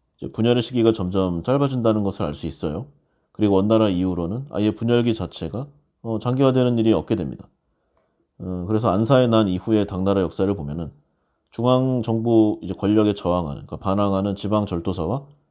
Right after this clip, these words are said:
중앙 정권이 이제 대립하다가 토벌하고 역습당하는 이런 어지러운 세월이 이어지게 됩니다.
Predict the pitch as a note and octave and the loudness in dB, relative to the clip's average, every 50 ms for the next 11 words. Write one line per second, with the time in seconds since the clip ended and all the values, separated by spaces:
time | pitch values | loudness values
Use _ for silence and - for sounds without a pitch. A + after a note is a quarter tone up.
0 | _ _ - - A2+ A#2+ A#2+ A#2 A2 G#2+ G2 F#2+ - G2+ G2 G2 F#2 F2 E2 - | _ _ -2 2 2 4 4 2 0 -2 -4 0 0 0 0 2 0 -2 -2 -2
1 | D#2+ D#2+ D#2 D2+ C2+ - - F#2+ F#2+ G#2 G2+ - F2 D#2 D#2+ D#2+ G2+ B2+ C#3+ - | -4 -4 -4 -4 -4 -6 -4 -2 -2 -2 -2 -2 -6 -6 -4 -4 -6 -8 -8 -10
2 | _ _ _ _ _ - E3 E3+ C3 F2 D2 - - - - _ _ _ _ - | _ _ _ _ _ -4 0 0 0 0 0 -4 -10 -14 -16 _ _ _ _ -6
3 | G2 - - - - - F#2+ F2 D#2 C2+ - - - - - B2 C3 B2 A2 A2 | -6 -6 -6 -10 -4 -2 -2 -2 -2 -4 -6 -10 -12 -6 -2 0 2 4 4 4
4 | A2+ C3+ C3 B2 B2 A#2 - A#2+ A2+ A2 G#2 F#2+ G2+ G2+ G#2 A2 G#2+ - D2+ C2 | 4 4 4 4 2 2 2 0 2 2 4 2 2 2 0 -2 -2 -2 -4 -10
5 | B1+ - - _ | -10 -12 -16 _